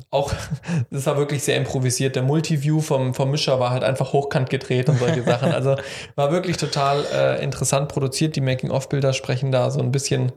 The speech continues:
Speaker 1: für diese Improvisation. Ähm, also die sind super zufrieden mit dem Ergebnis.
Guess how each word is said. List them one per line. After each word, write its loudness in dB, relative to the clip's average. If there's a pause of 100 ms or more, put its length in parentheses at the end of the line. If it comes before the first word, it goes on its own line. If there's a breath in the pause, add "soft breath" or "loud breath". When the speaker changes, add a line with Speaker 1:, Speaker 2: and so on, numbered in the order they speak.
Speaker 1:
für -2
diese 0
Improvisation. 0 (380 loud breath)
Ähm, 2 (560)
also 0
die 0
sind 2
super 0
zufrieden 0
mit 0
dem 0
Ergebnis. 0